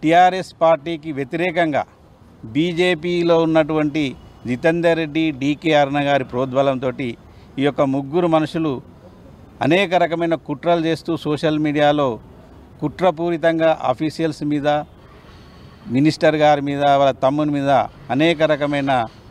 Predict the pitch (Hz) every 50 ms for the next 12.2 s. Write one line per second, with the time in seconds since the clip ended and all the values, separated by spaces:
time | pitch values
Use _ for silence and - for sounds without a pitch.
0 | - - - 120 135 156 170 180 180 151 170 165 165 160 151 127 - 147 147 139
1 | - - 143 117 113 _ _ _ _ _ _ _ _ _ - 123 127 151 156 175
2 | 190 202 190 196 190 190 180 180 180 175 165 156 147 139 135 131 131 123 123 110
3 | 104 92 - - 101 95 - - - _ - - - _ - - - - 123 143
4 | 165 175 190 202 185 196 185 156 147 151 156 175 180 175 175 165 160 147 139 127
5 | 135 135 139 156 156 139 139 151 170 185 190 180 170 - - 139 151 165 151 -
6 | - 170 156 147 - - 139 135 139 135 120 110 - - - - - - - -
7 | 131 131 131 131 135 131 113 110 - - - - - - - - - - - -
8 | - - - - 123 - - 160 151 143 160 165 160 143 160 156 156 151 143 143
9 | 139 127 110 127 - - - - - - - - - - - - - - - 120
10 | 127 123 131 123 113 123 143 151 156 160 165 160 - - - 147 147 143 - 147
11 | 120 - - - - - 139 135 143 139 147 147 139 139 135 127 123 123 120 113
12 | 113 120 143